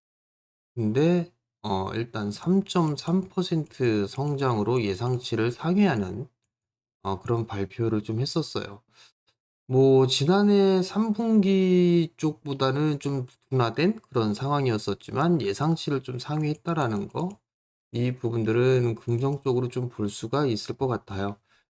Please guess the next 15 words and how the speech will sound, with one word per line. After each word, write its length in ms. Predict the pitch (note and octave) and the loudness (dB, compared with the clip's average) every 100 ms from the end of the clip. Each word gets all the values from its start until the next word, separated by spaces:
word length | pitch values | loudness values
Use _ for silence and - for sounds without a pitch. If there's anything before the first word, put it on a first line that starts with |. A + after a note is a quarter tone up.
| _ | _
그리고 600 | G#2+ A2 - D3+ G3 G#3+ - _ _ _ _ _ _ _ _ | -2 -2 2 4 4 2 -6 _ _ _ _ _ _ _ _
실업수당 420 | A3+ A#3 - G3 | -2 -2 -2 -2
청구 260 | G3 F#3+ F#3 | 2 2 4
건수 280 | F3+ D#3+ D#3 | 2 2 0
같은 300 | C#3+ - C3+ | 0 0 0
경우도 880 | C3 A#2+ B2 C#3+ C#3+ C#3 B2 A2 G2+ | 2 2 2 4 4 6 4 4 0
일단은 680 | A#2+ B2 A#2+ A#2+ D#3 F#3+ D3+ | -4 -2 0 2 2 4 4
뭐 160 | A2+ | 2
예상치를 1200 | G2 G2+ A#2+ D#3 E3 - - D3+ C#3 D3 E3+ F3+ | 2 0 0 2 2 0 -4 0 2 4 4 4
좀 180 | F3+ D3+ | 0 -6
상회하는 760 | - F3+ G3+ G3+ B2+ A2 F3+ - _ - | -4 2 4 4 4 0 -2 -4 _ -6
그런 220 | A2 G#2+ | -4 -4
발표가 680 | G2 G#2+ - A2+ G#2 G#2 G2 | -4 -4 -4 -2 0 0 -2
좀 200 | G2+ F#2 | -4 -6
있었죠. 600 | - F2+ - C3+ E3 | -4 -8 -6 -4 -4